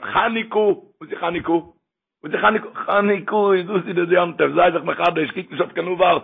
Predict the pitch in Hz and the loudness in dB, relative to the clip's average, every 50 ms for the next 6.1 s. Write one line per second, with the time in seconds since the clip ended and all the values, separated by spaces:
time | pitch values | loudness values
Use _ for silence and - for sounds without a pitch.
0 | - - - - - _ 151 214 220 226 233 247 254 247 247 - - 175 240 262 | -8 -18 -20 -20 -6 _ 2 4 4 4 4 4 2 2 0 -6 -8 -2 -2 -2
1 | 240 170 - - - - _ _ _ _ _ _ _ - 190 233 202 175 202 233 | -2 -2 -8 -16 -20 -20 _ _ _ _ _ _ _ -10 -8 -8 -6 0 2 2
2 | 233 233 226 233 - 208 214 214 233 247 247 247 254 262 240 185 - - - - | 4 4 2 2 2 2 2 4 4 4 4 4 4 2 0 -2 -10 -16 -20 -20
3 | _ _ _ _ _ _ _ _ _ _ _ _ _ _ _ _ _ _ _ _ | _ _ _ _ _ _ _ _ _ _ _ _ _ _ _ _ _ _ _ _
4 | _ _ _ _ _ _ _ _ _ _ _ _ _ _ - - - _ 254 - | _ _ _ _ _ _ _ _ _ _ _ _ _ _ -20 -20 -14 _ -6 -4
5 | - 240 208 190 - 180 185 180 175 175 175 170 175 202 202 - - 147 156 147 | -4 -2 -4 -4 -4 -4 -2 0 2 0 0 2 2 2 2 2 0 -4 -4 -4
6 | 147 147 | -4 -6